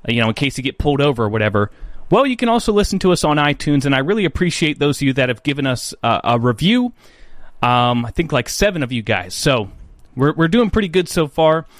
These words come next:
Uh, if you guys wanna give us five stars, that would be awesome. Some frickin' troll, I guess because I posted it on Twitter, saw that, you know, I was asking people for reviews and decided to give me a one-star review.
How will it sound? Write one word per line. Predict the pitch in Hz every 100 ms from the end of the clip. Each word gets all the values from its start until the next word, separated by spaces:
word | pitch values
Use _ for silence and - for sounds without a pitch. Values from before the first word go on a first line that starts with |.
| - _ -
Uh, | - 120 117
if | 147
you |
guys | 156 160 170
wanna | 156
give | 156
us | 151 -
five | 156 151
stars, | - 156 151 143
that | 139
would | 127
be | 135
awesome. | 165 165 185 175 - - -
Some | - 302 311
frickin' | 254 277 226 170
troll, | - - 226 107 117 - _
I | - 160
guess | 226
because | - 190 175
I | 139
posted | - 190 - 151
it |
on | 143 117
Twitter, | - 180 117 107 - _ _ -
saw | - 175 175
that, | 151 139 -
you | 143
know, | 135 127 147
I |
was | 139 127
asking | 156 160 143
people | 143 156 135
for | -
reviews | 117 110 202 196 113 113 - - _ _ -
and | 170
decided | 160 - 185 160 139
to |
give | 135 147
me | 135
a |
one-star | 113 135 127 - 131 120
review. | 107 123 95